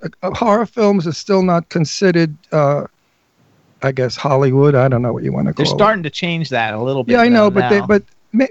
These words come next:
Speaker 1: but, you know, they've gotta stop making these ten dollar films where it's cut my head off,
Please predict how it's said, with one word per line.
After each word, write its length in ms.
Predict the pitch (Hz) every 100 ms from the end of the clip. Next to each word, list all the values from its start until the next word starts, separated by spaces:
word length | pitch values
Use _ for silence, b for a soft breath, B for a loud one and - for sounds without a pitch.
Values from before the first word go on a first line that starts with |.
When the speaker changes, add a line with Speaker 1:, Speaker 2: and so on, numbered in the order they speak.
| -
Speaker 1:
but, 140 | 226
you 60 | 247
know, 120 | 247
they've 160 | 233 240
gotta 240 | 240 254
stop 400 | 226 - 208 202
making 400 | 190 190 202 190
these 220 | 175 160 -
ten 240 | 196 196
dollar 400 | 175 151 147 147 147
films 440 | - 240 220 196 160
where 160 | 165
it's 100 | 151
cut 220 | - 160 -
my 100 | 143
head 240 | 151 180
off, 180 | 180